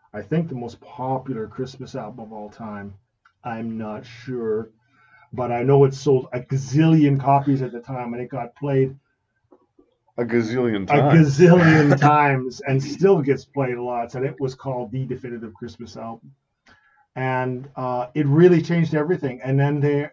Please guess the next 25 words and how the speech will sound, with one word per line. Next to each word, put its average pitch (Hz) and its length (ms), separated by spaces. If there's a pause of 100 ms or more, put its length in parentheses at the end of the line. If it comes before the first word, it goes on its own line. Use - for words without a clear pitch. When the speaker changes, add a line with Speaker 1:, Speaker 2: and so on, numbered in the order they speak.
(200)
Speaker 1:
by 131 240
the 123 140
nineties, 147 560
by 135 160
the 143 80
early 147 300
nineties, 143 360
Christmas 151 480
albums 143 340
by - 140
country 165 500
artists, 165 520
by 104 320
rock 117 520
artists, 165 400 (520)
rock 208 320
artists 202 360
from 120 200
Lynyrd 143 340
Skynyrd 185 580 (1000)
to 113 760 (580)
Jethro 143 500
Tull 165 680 (100)
to 123 580 (720)
you, 175 200